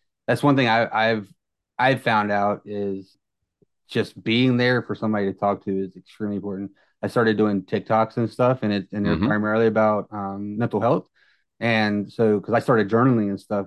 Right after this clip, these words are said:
Speaker 1: to help out with my anxiety and
Speaker 2: Yep.
Speaker 1: everything.
Speaker 2: Yep.
Speaker 1: And it turned into writing poems, right? Like, it was
Speaker 2: That's
Speaker 1: crazy
Speaker 2: awesome.
Speaker 1: too. It, I, like, I started writing, I just, I write down my thoughts at the time. And then I started kinda talking to, and I started talking and writing about,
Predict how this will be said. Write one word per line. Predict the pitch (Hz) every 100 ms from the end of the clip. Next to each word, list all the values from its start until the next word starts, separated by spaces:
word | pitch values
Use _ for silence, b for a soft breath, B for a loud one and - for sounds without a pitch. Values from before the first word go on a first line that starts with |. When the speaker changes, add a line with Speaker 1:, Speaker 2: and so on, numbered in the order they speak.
| -
Speaker 1:
to | 98
help | 98
out | 101
with | 95
my | 95
anxiety | 98 98 92 104
and | 113
Speaker 2:
Yep. | 120
Speaker 1:
everything. | 123 139 143 151
Speaker 2:
Yep. | - 92 - -
Speaker 1:
And | 120
it | 98
turned | - 135
into | 127 110 117
writing | 107 113 104
poems, | 113 110 95 95 _ _ _ _ _ _ _ _
right? | 110 110
Like, | 107 - _ _ _ _ _ _
it | 120
was | 127
Speaker 2:
That's | 131 180
Speaker 1:
crazy | 139
Speaker 2:
awesome. | 165 170
Speaker 1:
too. | 143 - -
It, | 147
I, | 127 -
like, | 120
I | 113
started | 135 127
writing, | 127 127 104
I | 107
just, | 104 -
I | 117
write | 107 113
down | 104
my | 98
thoughts | 120 113 113
at | 104 95 101
the | 95
time. | - 151 156 156
And | 147 123
then | 117
I | 110
started | - 117 110
kinda | 113 107
talking | 127 113
to, | 110
and | 104 _ _ _ 135
I | 135
started | 143 127
talking | 123 117 117
and | 110 110 104
writing | 117 117
about, | 110 110 110 107